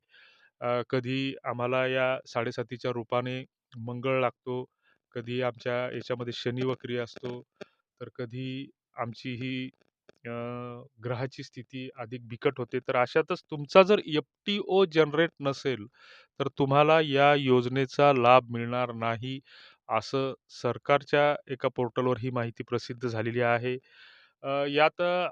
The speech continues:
तुम्ही आतापर्यंत अठरा हप्ते उचललेले आहेत,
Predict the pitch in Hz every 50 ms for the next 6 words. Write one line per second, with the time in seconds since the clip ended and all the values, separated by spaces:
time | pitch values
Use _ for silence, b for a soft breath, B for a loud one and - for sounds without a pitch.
0 | - - - - - 156 156 170 165 156 - - 165 - 170 165 175 170 - 175
1 | 175 175 - - - 143 131 - - - 196 202 180 139 - _ _ - 165 165
2 | 165 165 156 - _ _ _ 143 143 - - 160 156 151 147 147 139 131 120 117
3 | 123 117